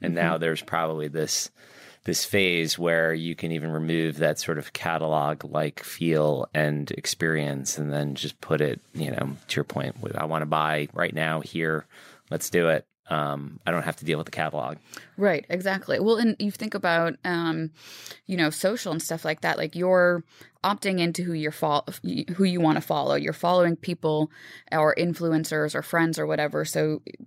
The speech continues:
Speaker 2: you're kind of already getting, like, a curated product assortment based on those people.
Speaker 1: Mm-hmm.
Speaker 2: So it's like they're lifting and kind of doing the, the, in, in some ex-,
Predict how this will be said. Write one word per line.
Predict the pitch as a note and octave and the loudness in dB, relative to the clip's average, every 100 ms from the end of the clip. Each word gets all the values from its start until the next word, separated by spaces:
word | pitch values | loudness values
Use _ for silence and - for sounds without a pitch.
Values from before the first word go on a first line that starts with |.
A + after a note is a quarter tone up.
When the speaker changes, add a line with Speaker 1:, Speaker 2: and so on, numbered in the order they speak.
| - | -4
Speaker 2:
you're | D#3 - | -4 -2
kind | - A#3+ B3 | -2 2 4
of | F3+ | 6
already | E3+ E3 D3 | 6 4 4
getting, | E3 D#3+ D3+ | 2 2 0
like, | B2 | -2
a | D3 | -4
curated | - - F3 D#3+ D3+ C#3+ C#3+ D3+ D#3 - - _ | -8 -4 0 4 4 6 4 2 -6 -18 -20 _
product | - F3 D#3+ D#3 - | -8 0 2 2 -2
assortment | D3+ D#3+ D3 D3 - D3 | -6 -2 0 0 -2 0
based | D3 D3+ | 0 -2
on | - - | -2 -2
those | B2+ - | -4 -4
people. | - F#2 B3+ D#4 | -4 2 4 4
Speaker 1:
Mm-hmm. | - - - - - | 2 -14 -18 -16 -2
Speaker 2:
So | F3+ | 2
it's | E3+ | 4
like | F3 E3 | 2 4
they're | F#3+ F3 | 4 4
lifting | F3 F#3+ - F3+ E3 D#3 D3 | 2 -2 0 2 4 4 2
and | D3+ | 0
kind | D#3+ | 0
of | D#3 | 0
doing | D#3+ D3+ | 2 2
the, | D3 D3 - - | 2 -4 -6 0
the, | C#3 A#2+ - - - - - | 2 2 -2 -8 -12 -8 -4
in, | E3+ | -2
in | D#3 E3 | 0 0
some | - C#4 | 2 2
ex-, | - - | 2 -4